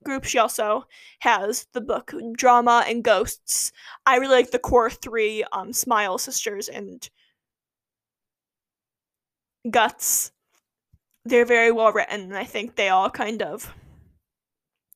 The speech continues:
tell kind of the same story of, like, her childhood, but they have some twists and turns and some interesting stories she's te-,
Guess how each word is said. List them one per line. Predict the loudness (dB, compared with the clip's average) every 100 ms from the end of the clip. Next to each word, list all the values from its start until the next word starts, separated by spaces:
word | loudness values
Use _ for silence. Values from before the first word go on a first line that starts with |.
| _ _ _ -20 -20 -20 _
tell | -8 2 4 6 4 2 -2 -8 _ _ _ _ _ _ _ _ _ _ _ _ _
kind | -2 0 0
of | -2
the |
same | -2 -2 -4
story | -2 0
of, | 0
like, | -4
her | -6 -6
childhood, | 0 2 2 0 -6 -8 -10 -4
but | -2 -2 _ -10 -10 -14 _ _ _ _ _ _ _ _ _ _ _ -12
they | -2
have | -2 0
some | -4 -4
twists | -6 -6 -6 -8
and | -6
turns | 2 2 2 -2 -8
and | -8 -6
some | -6 -6 -10 _ _ -20 -20 -20 _
interesting | -10 -8 -10 -10 -12 -12
stories | -6 0 0 0
she's | -6 -10 -14
te-, | -18